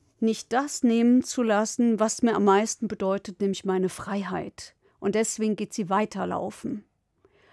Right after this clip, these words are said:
Und, und auch alleine. Sie hat aber auch erzählt, dass sie mit ihrer kompletten linken Seite Probleme hat.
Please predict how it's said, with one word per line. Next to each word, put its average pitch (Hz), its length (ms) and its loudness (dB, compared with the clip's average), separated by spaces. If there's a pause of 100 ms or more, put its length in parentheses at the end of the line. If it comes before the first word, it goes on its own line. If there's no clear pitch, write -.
(280)
Und, 202 280 -4 (120)
und 220 240 -2
auch 208 180 4
alleine. 202 760 4
Sie 233 160 -4
hat 247 100 2
aber 233 260 2
auch 285 200 4
erzählt, - 880 -10 (400)
dass 196 180 -4
sie 202 140 -8 (140)
mit 208 300 -10
ihrer 208 200 -2
kompletten 240 640 -4
linken 262 500 0
Seite 233 720 -4 (500)
Probleme 214 600 0
hat. - 460 -8